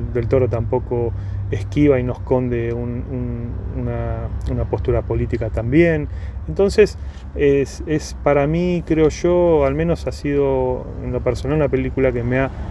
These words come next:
empujado a convencerme, eh, de que en el cine de terror hablado en español puede ser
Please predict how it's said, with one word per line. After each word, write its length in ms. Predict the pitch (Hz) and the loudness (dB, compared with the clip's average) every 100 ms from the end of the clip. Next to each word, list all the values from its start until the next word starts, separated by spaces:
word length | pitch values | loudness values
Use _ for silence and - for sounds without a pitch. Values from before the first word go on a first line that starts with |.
| - - - | -8 -4 0
empujado 920 | 156 143 139 - 160 156 151 147 151 - - - - - - - - - | 2 2 0 2 4 6 6 4 2 -4 -14 -12 -10 -10 -10 -10 -10 -2
a 120 | 135 127 | 0 2
convencerme, 880 | 139 131 123 123 170 160 123 117 113 - - - - | 4 4 2 4 6 6 4 -4 -8 -12 -16 -16 -10
eh, 640 | 143 123 120 117 117 120 - | -4 -4 -2 -4 -4 -6 -4
de 140 | 127 123 | -2 -2
que 500 | - 123 120 120 123 | 0 0 0 -2 -4
en 380 | 123 120 120 123 | -6 -4 -4 -6
el 120 | 131 | -6
cine 520 | 113 - 139 131 127 123 | -6 -2 0 2 2 0
de 100 | 120 | -2
terror 460 | 131 135 143 139 - - | 0 4 4 2 -4 -8
hablado 300 | 131 120 131 | -4 0 2
en 80 | 127 | 0
español 480 | 120 - 117 127 127 | -2 -6 -2 -2 -2
puede 320 | - 123 120 | -4 -4 -4
ser 240 | - 123 | -4 -6